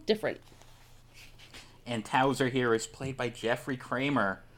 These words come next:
Speaker 2: born July fifteenth, nineteen forty-five. He is an American television actor and producer. He has a number of bit parts to his credit on T V shows such as mash,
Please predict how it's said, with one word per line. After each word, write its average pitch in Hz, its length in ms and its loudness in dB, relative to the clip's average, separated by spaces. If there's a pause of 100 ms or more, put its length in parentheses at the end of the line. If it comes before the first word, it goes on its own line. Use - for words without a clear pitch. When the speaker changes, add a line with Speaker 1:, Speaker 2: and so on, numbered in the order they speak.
(300)
Speaker 2:
born 113 220 0
July 113 320 0
fifteenth, 123 520 0
nineteen 123 340 0
forty-five. 135 680 -2
He 110 120 -4
is 101 60 -4
an 104 100 -4
American 113 440 -2
television 135 520 -2
actor 135 440 -6
and 151 220 -4
producer. 123 680 0 (500)
He 117 220 -8
has 110 260 0
a 104 160 -2
number 120 400 0
of 98 140 -2
bit 123 200 -2
parts 107 340 -2
to 113 100 -6
his 104 140 -4
credit 101 360 -4
on 95 160 -6
T 104 180 -8
V 104 200 -6
shows 101 420 -4
such 92 220 -8
as 85 140 -10
mash, 117 580 2